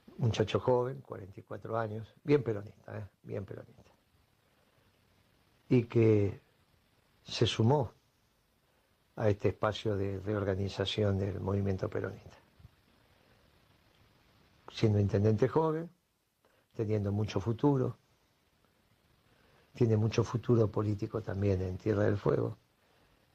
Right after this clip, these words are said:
Y principios y valores, como espacio político dentro de la causa, es importante. Va construyendo un lugar de, de referencia.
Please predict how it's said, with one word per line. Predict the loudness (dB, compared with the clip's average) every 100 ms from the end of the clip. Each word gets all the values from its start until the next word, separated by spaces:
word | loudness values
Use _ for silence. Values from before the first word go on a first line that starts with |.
| _ _ _ _
Y | 2 4
principios | 4 0 2 2 2 4
y | 4
valores, | 4 4 6 6 4 -2 -14 -18 -20 -20 -20 _ _ _ _ _ _ _ _ _ _
como | -2 0
espacio | 0 0 -2 0 -2
político | 0 -2 -2 -6 -14 -10
dentro | -6 -6 -8 -10 -8
de | -6
la | -4 -2
causa, | -2 -2 -2 0 -2 -4 _ _ _ _ _ _ _ -4
es | 0 0
importante. | 0 -2 -4 -12 -12 -12 -12 _ _ _ _ _ _ _ _ _ _ _ _ -4
Va | -4 0
construyendo | -2 -2 -8 -2 0 2
un | 0
lugar | 0 0 2
de, | 0 -4 -6
de | -6 -4
referencia. | -4 -8 -10 -12 -16 -20